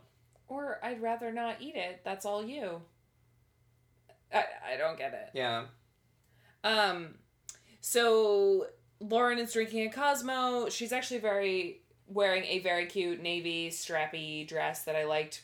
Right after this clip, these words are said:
Speaker 1: later. Um, but that's kind of where the date ends. We don't see them part ways.
Speaker 2: No.
Speaker 1: It's terrible. Um, <laughs> so then she calls Brody once she's sitting at home on the couch.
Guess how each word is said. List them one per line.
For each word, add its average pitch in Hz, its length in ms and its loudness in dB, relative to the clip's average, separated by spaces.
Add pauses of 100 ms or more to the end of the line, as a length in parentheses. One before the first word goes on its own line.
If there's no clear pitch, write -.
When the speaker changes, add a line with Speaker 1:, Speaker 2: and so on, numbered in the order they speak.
Speaker 1:
later. 160 480 -2
Um, 160 460 -2
but 190 140 -4
that's 220 180 -4
kind 277 160 -6
of 330 60 -4
where 330 120 -2
the 202 80 -6
date 175 240 -6
ends. 156 280 -4
We 170 80 -6
don't 175 220 -4
see 175 180 -10
them 156 380 -4
part - 200 -10
ways. - 380 -8 (720)
Speaker 2:
No. 151 360 4 (240)
Speaker 1:
It's - 180 -10
terrible. - 420 -8 (600)
Um, 202 380 4 (160)
<laughs> - 160 -14
so - 180 -4
then 233 400 -2
she 233 160 -4
calls 220 260 4
Brody 165 460 0
once 170 220 -4
she's 170 200 -8
sitting 165 240 -4
at 160 120 0
home 165 160 -4
on 165 100 -4
the 165 60 -8
couch. 165 380 -2